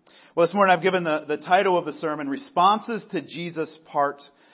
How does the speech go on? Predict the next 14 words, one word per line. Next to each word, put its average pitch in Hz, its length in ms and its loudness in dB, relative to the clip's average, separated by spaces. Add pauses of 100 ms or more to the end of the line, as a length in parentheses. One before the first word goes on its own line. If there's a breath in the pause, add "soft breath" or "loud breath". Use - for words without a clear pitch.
(360 soft breath)
One, 127 480 -2
which 113 180 -8
implies 127 560 4
there's 120 160 -10
going 135 280 -2
to 135 80 -12
be 123 100 -4
a 110 80 -2
Part 113 360 -4
Two. 185 360 -4 (640 soft breath)
Um, 131 240 -2
in 147 120 -6
chapter 185 380 2
three, 196 540 -4